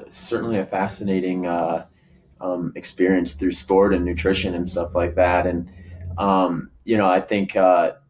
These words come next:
the first time I really found out who you are was, I, I believe, on Twitter. I started following you, and you had posted a video about you, of you slam dunking a basketball. And, you know, the first thought I had was, "Okay, this guy,"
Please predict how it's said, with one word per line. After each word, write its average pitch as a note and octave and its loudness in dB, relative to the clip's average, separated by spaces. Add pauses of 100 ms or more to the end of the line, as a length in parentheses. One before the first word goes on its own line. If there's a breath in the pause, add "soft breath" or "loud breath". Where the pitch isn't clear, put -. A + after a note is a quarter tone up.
(140)
the A2 -6
first A#2+ 2
time G#2+ 0
I G2 2
really G2 0
found G2+ 2
out G2 4
who G#2+ 0
you G2 2
are G2 4
was, F#2 0
I, F2 -4
I - -18
believe, G2 -4
on F2 -6
Twitter. G2 2
I F2+ 4
started F#2 -2
following G2 2
you, F#2 2
and F2+ -6 (420 soft breath)
you A2 2
had G2+ 2
posted G#2 0
a F2+ -2
video F#2+ 4
about F#2 2
you, F#2 -2
of - -12
you F#2+ -2
slam G2 0
dunking F#2+ 0
a F2+ -4
basketball. F2+ -2 (500)
And, G#2 0
you A2 -2
know, G#2+ 2
the G2 -4
first C#3 0
thought B2+ 4
I A2 4
had G2 0
was, F#2 -4 (140)
"Okay, A2 -10
this G#2 -6
guy," A2+ 2